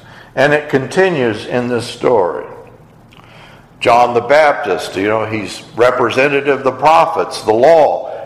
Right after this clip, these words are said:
Here's the relationship between the law and Christ.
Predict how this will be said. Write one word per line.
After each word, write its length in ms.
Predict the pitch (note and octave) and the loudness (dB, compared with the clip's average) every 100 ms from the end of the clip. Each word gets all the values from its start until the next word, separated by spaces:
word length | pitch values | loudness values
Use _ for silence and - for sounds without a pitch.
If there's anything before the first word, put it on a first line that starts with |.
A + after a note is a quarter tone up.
| - | 0
Here's 340 | F#3 G3+ D3+ | 2 2 0
the 80 | E3 | 0
relationship 880 | D#3+ D#3+ F3+ F3 D3 B2+ - D3 - | 0 0 0 -2 -8 -8 0 0 0
between 480 | A#2+ - D#3+ D#3+ C3 | -6 -2 -2 -2 0
the 80 | B2 | 2
law 540 | C3+ F3+ E3+ C#3+ - | 4 4 4 2 -2
and 260 | A#2 G#2+ - | -6 -8 -2
Christ. 680 | G3 G3 C#3+ - - - | 2 4 4 0 -8 -12